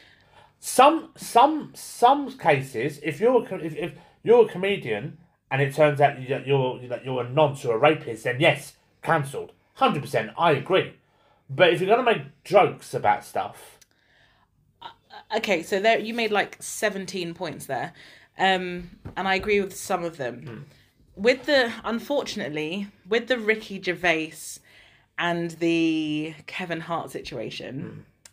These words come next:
Speaker 2: And also, Ricky Gervais did come out and say that it was wrong for them to have cancelled Kevin Hart, considering all the
Speaker 1: Yeah.
Speaker 2: things that he'd said.
Speaker 1: Oh, yeah, yeah.
Speaker 2: But unfortunately, the people behind Ricky Gervais and his P R team, and also the fact that,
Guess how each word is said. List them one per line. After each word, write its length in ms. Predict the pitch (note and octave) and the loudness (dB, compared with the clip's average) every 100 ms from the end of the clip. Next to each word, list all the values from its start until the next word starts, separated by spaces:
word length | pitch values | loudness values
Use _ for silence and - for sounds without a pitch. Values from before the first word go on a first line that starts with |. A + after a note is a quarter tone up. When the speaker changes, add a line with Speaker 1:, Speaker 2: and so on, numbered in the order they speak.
| _ _ _ _ _ _ _ _ - | _ _ _ _ _ _ _ _ 0
Speaker 2:
And 120 | D4 | 2
also, 200 | F4 D#4 | 2 0
Ricky 220 | C#4 D4 | -2 -4
Gervais 220 | C#4 B3+ | -2 -2
did 240 | A3 B3 - | -2 -4 -6
come 160 | G3+ | -6
out 160 | G3 F3 | -4 -4
and 100 | D#3 | -6
say 140 | E3 | -10
that 100 | D#3+ | -8
it 80 | C3+ | -6
was 160 | D#3 D#3 | -6 -6
wrong 200 | D#3+ D#3 | -6 -8
for 80 | D3+ | -8
them 180 | D3 | -8
to 100 | D3 D3+ | -8 -10
have 80 | |
cancelled 340 | C3+ D#3 C#3 C3+ | -6 -8 -8 -10
Kevin 220 | E3 D3+ | -10 -8
Hart, 200 | D3+ A#2+ | -6 -6
considering 440 | - D3 D3+ D3 C#3 | -8 -12 -6 -6 -4
all 80 | |
the 80 | D3+ | -4
Speaker 1:
Yeah. 40 | - | -4
Speaker 2:
things 140 | D3+ | -4
that 80 | C#3+ | -8
he'd 200 | D#3 D#3+ | -8 -8
said. 240 | - B2+ C3 | -8 -10 0
Speaker 1:
Oh, 120 | B3 | 4
yeah, 140 | B3 | 6
yeah. 260 | E3+ F3 G#2 - | 4 2 -2 -4
Speaker 2:
But 80 | E3 G3+ | -4 -4
unfortunately, 720 | G3+ B3 A#3+ - G3+ D3+ D3+ | -6 -4 -4 -4 -8 -6 -6
the 100 | E3+ | -8
people 360 | E3+ G#3+ A3 | -8 -10 -8
behind 480 | A3 F#3+ E3+ F3+ F3 | -6 -6 -2 -2 -2
Ricky 260 | E3+ E3+ E3 | -6 -8 -10
Gervais 420 | D#3 D#3 D#3+ C#3+ D3 | -10 -4 -4 -4 -8
and 100 | D#3 | -8
his 180 | F3 F3 | -8 -8
P 240 | - E3+ | -6 -2
R 180 | E3 E3 | 0 -2
team, 520 | - D3+ C#3 C#3 D3 - - - - | -6 -8 -6 -8 -10 -16 -20 -20 -10
and 100 | - | -2
also 240 | C4 C4+ B3 | -2 -2 -6
the 120 | G#3 | -8
fact 340 | G#3 G3+ - - | -2 -4 -4 -2
that, 240 | F#3+ - | -2 -2